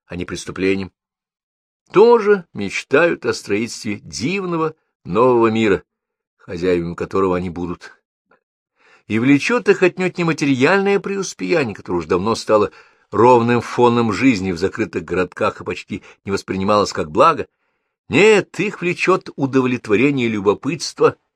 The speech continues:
за государственный счет, как определил науку дядюшка Ольги Акуджава Лев Арцемович. У С С С Р есть шанс осуществить величайший прорыв в истории человечества.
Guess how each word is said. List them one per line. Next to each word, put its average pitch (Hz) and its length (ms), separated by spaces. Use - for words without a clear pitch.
за 101 140
государственный 110 920
счет, 113 480
как - 220
определил 98 460
науку 101 540
дядюшка 95 580
Ольги 92 300
Акуджава 92 640
Лев 92 260
Арцемович. 92 680
У 117 260
С 147 220
С 139 280
С - 160
Р 233 160
есть 185 400
шанс 185 440
осуществить 156 920
величайший 139 680
прорыв 143 640
в 92 100
истории 87 380
человечества. 85 580